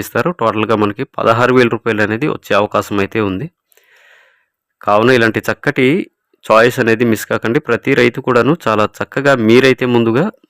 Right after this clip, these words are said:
రైతు భరోసా కేంద్రాల్లోని సంప్రదించండి. అదేవిధంగా మీ గ్రామ వార్డు సచివాలయాల్లోని అడగండి.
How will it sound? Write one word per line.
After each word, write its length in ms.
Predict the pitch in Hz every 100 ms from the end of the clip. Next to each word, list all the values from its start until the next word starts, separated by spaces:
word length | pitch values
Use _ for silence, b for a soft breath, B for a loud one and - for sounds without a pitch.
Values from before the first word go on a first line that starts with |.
| _
రైతు 300 | 113 107 110 120
భరోసా 280 | 120 117 120 -
కేంద్రాల్లోని 600 | 107 110 113 110 107 160 - _ _ -
సంప్రదించండి. 800 | - 104 120 110 113 113 113 156
అదేవిధంగా 440 | 120 110 107 113 110 107
మీ 80 | 101 - 101
గ్రామ 240 | 107 107 117
వార్డు 160 | 117 -
సచివాలయాల్లోని 680 | 107 107 104 107 107 104 85
అడగండి. 360 | 101 107 107